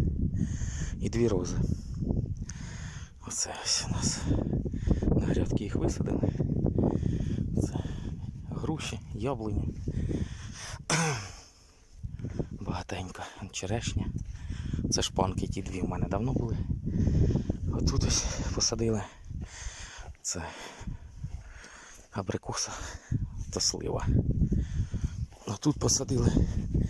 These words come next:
дві черешні. Червона і жовта. Ось. І ось. Ще за хатою.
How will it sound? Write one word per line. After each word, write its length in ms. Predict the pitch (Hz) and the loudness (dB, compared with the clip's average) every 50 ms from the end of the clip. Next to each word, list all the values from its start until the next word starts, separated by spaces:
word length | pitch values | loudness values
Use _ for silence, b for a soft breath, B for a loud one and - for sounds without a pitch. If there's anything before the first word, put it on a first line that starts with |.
| B B B B B | B B B B B
дві 280 | B - - - 117 113 | B 2 2 2 2 2
черешні. 580 | - - 120 110 110 107 104 - - 120 107 87 B B B B B B - B B B B B B B B B B B B B B B B B B | 2 2 2 2 2 0 0 0 0 0 -2 -2 B B B B B B -14 B B B B B B B B B B B B B B B B B B
Червона 480 | - - - 110 101 104 104 98 98 101 | -2 0 0 2 4 2 2 2 2 0
і 120 | 98 95 B B B B B B B B B B - | -2 -4 B B B B B B B B B B -8
жовта. 380 | - 104 98 95 87 - - - - - - - - - B B B B B B B B B B B B - - | -4 -2 0 -2 -2 -4 -10 -16 -18 -20 -20 -20 -20 -20 B B B B B B B B B B B B -8 -4
Ось. 340 | - - - - - - B B B B B B B B - - - - - - - - - - - - - - - - - - - - | 0 2 2 2 2 2 B B B B B B B B -8 -10 -12 -14 -14 -10 -4 -2 0 0 2 4 4 4 4 4 2 -2 -2 -2
І 160 | - 107 107 | 0 0 2
ось. 540 | - - - - - - - - - - - - - - - - - - - - - B B B B B B B B B B B B B | 0 0 -2 -2 0 2 2 2 0 -2 -8 -12 -14 -18 -18 -16 -16 -16 -16 -16 -10 B B B B B B B B B B B B B
Ще 180 | B - - | B 4 4
за 140 | - - - | 4 4 4
хатою. 440 | - - - 92 87 - - - - | 0 -2 -2 -2 -2 -2 -4 -4 -4